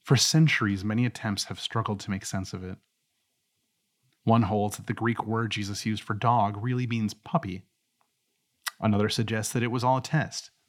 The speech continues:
that Jesus treated the woman harshly in order to test his disciples' understanding of God. Or perhaps because he wanted to test the humility and faith of the Gentile woman. Or maybe he was saying to the woman,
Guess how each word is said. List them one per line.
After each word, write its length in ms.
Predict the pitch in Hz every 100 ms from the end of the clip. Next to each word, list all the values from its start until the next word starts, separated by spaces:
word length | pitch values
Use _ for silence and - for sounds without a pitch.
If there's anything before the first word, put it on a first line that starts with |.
| -
that 120 | 107
Jesus 300 | 123 120 113
treated 320 | - 196 170
the 80 | 123
woman 180 | 113 107
harshly 680 | - 165 165 - 92 95 - _ _ -
in 80 | 127
order 180 | 117 123
to 140 | -
test 320 | - 120 -
his 120 | 123
disciples' 460 | 107 107 120 123 104
understanding 520 | 98 98 - 95 92
of 100 | 95
God. 380 | 110 110 90 98 _ _ _ _ _ _ _ _ _ _ _ _
Or 280 | 135 143 151
perhaps 640 | 151 123 107 107 - -
because 360 | - 113 120 113
he 80 | -
wanted 300 | 110 113 110
to 80 | 104
test 300 | 107 101 -
the 60 |
humility 540 | 101 110 98 95 101 101
and 160 | 110
faith 320 | - 165 139 -
of 100 | 95
the 60 | 101
Gentile 420 | 98 92 92 95
woman. 300 | 95 98 101 _ _ _ _ _ _ _ _ _ _ _ _ _ _ _ _ _ _ _
Or 220 | - 110
maybe 260 | 104 104 101
he 80 | 101
was 140 | 101
saying 220 | - 104
to 60 | 92
the 80 | 101
woman, 300 | 92 90